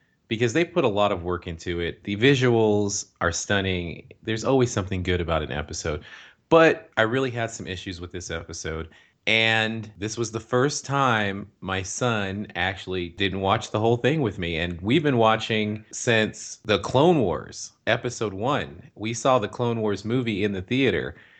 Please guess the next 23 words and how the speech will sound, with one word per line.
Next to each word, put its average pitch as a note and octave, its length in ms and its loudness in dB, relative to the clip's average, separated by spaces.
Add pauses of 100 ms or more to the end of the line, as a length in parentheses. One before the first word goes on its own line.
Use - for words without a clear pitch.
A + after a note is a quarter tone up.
(220)
And G2+ 160 2
this B2 160 2
was B2+ 120 0
the B2 80 2
first B2 280 2
time B2 220 2
he A#2 100 -2
didn't A2+ 180 -2
want A#2 120 0
to A#2 60 2
watch A#2 280 2
the A2+ 120 2
whole C3 360 4
episode G#2+ 540 2
through. D#2 240 -4
So F#2 240 0
I, A#2+ 220 4
I B2 80 0
think B2+ 160 -8
that's B2+ 180 -8
pretty A2 240 -4
interesting. F2 460 -6
So D#2+ 340 -6